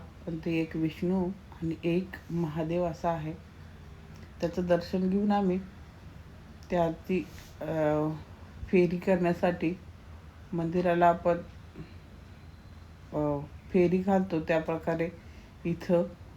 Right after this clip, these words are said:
आपणाला बीचवरनं जाऊन एक फेरी कंप्लीट करावी लागते. तर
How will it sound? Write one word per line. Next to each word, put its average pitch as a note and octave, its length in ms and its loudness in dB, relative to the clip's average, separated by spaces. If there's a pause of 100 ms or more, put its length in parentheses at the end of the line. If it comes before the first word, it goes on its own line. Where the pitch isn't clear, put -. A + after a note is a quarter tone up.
(200)
आपणाला E3+ 540 2 (240)
बीचवरनं F#3+ 760 4
जाऊन F3+ 340 4 (400)
एक F#3+ 260 6 (720)
फेरी F#3+ 320 6
कंप्लीट F3+ 540 2
करावी D3+ 300 6
लागते. D#3 360 0 (1000)
तर F3+ 200 6